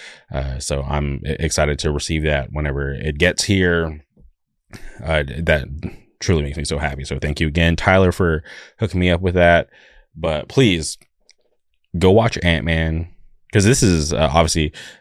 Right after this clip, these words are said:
I, I shouldn't even have to put this out there, but hella spoilers. We talk about everything. We talk about the two post-credit scenes. So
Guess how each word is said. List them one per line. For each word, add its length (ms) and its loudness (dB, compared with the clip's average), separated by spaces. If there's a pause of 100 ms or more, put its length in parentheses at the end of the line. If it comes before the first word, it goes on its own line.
I, 180 -4
I 60 2
shouldn't 220 4
even 120 0
have 220 0
to 300 -4 (560)
put 140 -2
this 100 -4
out 140 2
there, 80 -2
but 220 -6 (380)
hella 360 2
spoilers. 680 2
We 60 -4
talk 200 2
about 340 2
everything. 380 0
We 80 -2
talk 220 0
about 300 -2
the 80 -10
two 260 0
post-credit 680 0
scenes. 460 -2
So 300 -4